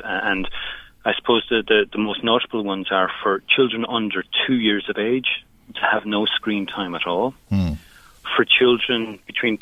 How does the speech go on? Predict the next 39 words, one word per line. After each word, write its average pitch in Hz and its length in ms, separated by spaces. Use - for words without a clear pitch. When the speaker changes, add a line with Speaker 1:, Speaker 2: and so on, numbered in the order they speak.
Speaker 1:
two 117 120
and 95 120
five, 117 340
one 110 280
hour 98 340
or 92 240
less 90 360
a 101 80
day. 127 380
And 117 180
then 123 300
once 143 180
they 131 80
get 117 200
old, 113 320
older 117 260
than 95 180
that, 95 340
it's 127 140
about 113 300
negotiating 107 920
the 92 80
amount 92 380
of - 100
time 104 380
that 95 120
children 101 380
have 110 300
and 104 220
looking 113 300
to - 200
reduce 98 400
it - 140
by 92 140
maybe 90 280
thirty 95 240
minutes 85 320
a 90 60
day. 80 280